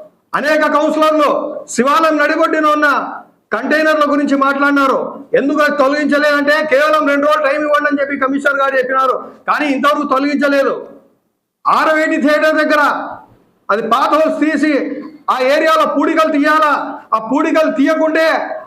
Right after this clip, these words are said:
ఆ మురుగునీరన్నీ మరి బ్యాక్ వచ్చేసి రిటర్న్ కొట్టి ఇళ్లలోకి వచ్చే పరిస్థితి ఉందని చెప్పి అనేక సార్లు వివరించినాం.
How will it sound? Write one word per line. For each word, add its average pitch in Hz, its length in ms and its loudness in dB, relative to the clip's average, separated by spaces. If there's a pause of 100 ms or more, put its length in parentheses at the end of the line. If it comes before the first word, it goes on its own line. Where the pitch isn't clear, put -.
ఆ 233 360 -2 (220)
మురుగునీరన్నీ 311 680 0
మరి 269 640 -2 (160)
బ్యాక్ 302 380 0
వచ్చేసి 302 400 0 (320)
రిటర్న్ 311 360 2
కొట్టి 302 200 0
ఇళ్లలోకి 302 420 2
వచ్చే 277 260 0
పరిస్థితి 294 720 -2 (160)
ఉందని 294 260 2
చెప్పి 285 220 0
అనేక 277 320 0
సార్లు 277 260 0
వివరించినాం. 262 540 0